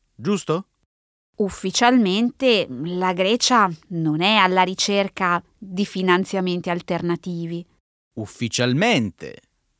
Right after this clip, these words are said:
Speaker 1: Comunque, è possibile che il governo greco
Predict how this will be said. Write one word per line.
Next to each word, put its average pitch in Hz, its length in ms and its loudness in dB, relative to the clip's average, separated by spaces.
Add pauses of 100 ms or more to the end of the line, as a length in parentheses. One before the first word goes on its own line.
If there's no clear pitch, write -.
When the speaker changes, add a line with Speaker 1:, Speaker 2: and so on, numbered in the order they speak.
Speaker 1:
Comunque, 147 840 2 (200)
è 90 100 -6
possibile 131 800 -2
che - 120 -4
il 107 140 -4
governo 131 520 2
greco 165 520 2